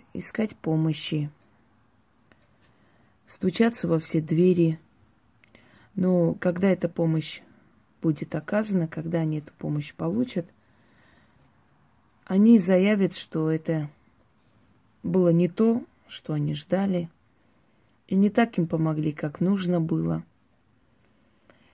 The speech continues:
Это люди, которые всю свою жизнь будут страдать, невзирая ни на что. Они любят страдать, и даже если весь мир начнёт им помогать, они всё равно найдут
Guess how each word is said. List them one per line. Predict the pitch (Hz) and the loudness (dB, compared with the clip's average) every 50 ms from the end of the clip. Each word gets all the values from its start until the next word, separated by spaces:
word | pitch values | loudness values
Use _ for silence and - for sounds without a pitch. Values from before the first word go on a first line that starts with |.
| _ _ | _ _
Это | _ - 202 | _ 2 4
люди, | 214 269 269 254 226 190 | 4 4 4 4 2 0
которые | - - 180 180 - 180 175 175 175 165 | 0 0 -2 0 0 0 2 2 2 0
всю | - - - 233 214 | 0 -2 -2 -2 -2
свою | - - 175 170 160 160 160 | -2 0 0 2 2 0 0
жизнь | 160 - 240 262 - 226 190 | -2 -2 -2 0 2 2 2
будут | 165 180 190 190 185 175 - | 2 0 -2 -4 -4 -4 -6
страдать, | - - 185 180 175 165 160 147 - - - - - _ _ _ _ _ _ _ - | -8 -6 -4 -4 -4 -4 -4 -6 -6 -8 -14 -20 -20 _ _ _ _ _ _ _ -6
невзирая | 175 175 170 165 175 185 180 196 185 175 170 | -4 -4 -2 -2 -2 0 0 0 0 0 0
ни | 165 165 | 0 0
на | 160 165 160 | 0 -2 -4
что. | - - - - 107 - _ _ _ _ _ _ _ _ _ _ _ _ - - - _ _ _ _ _ _ | -6 -8 -12 -16 -16 -18 _ _ _ _ _ _ _ _ _ _ _ _ -20 -20 -20 _ _ _ _ _ _
Они | - 170 185 202 214 208 | -2 2 4 6 6 6
любят | 190 202 190 165 170 165 - | 6 4 4 2 2 -2 -2
страдать, | - - - 170 160 147 - 139 127 - - - - - _ _ _ | -4 -6 -4 -4 -4 -2 -4 -6 -6 -8 -12 -20 -20 -20 _ _ _
и | - 160 | -16 -12
даже | 160 - 170 180 180 185 | -6 -2 -2 -2 0 0
если | 175 170 170 175 170 - - 170 165 165 165 160 156 - _ _ _ _ _ _ _ _ _ _ _ _ _ _ _ _ _ | 0 2 2 0 0 -2 -4 -2 0 2 2 0 -2 -6 _ _ _ _ _ _ _ _ _ _ _ _ _ _ _ _ _
весь | - 202 190 - - - | 0 0 0 0 0 2
мир | 180 175 165 156 156 - - - - - | 2 4 4 2 2 -2 -8 -18 -12 -8
начнёт | 156 156 151 - - - 170 160 165 - | -6 -6 -6 -6 -4 -2 -2 -2 0 -2
им | 151 147 | -2 -2
помогать, | 151 156 156 156 156 156 151 - 185 208 240 240 - - - _ _ _ _ _ _ _ _ _ _ _ _ _ _ - | -2 -2 0 0 0 -2 -2 0 0 0 0 -2 -6 -14 -20 _ _ _ _ _ _ _ _ _ _ _ _ _ _ -4
они | - 170 170 | -2 -2 -2
всё | 165 - 180 175 | 0 0 0 0
равно | 175 180 214 240 240 | 2 2 4 6 6
найдут | 220 196 180 165 165 160 151 - - | 6 6 4 2 2 0 -2 -4 -8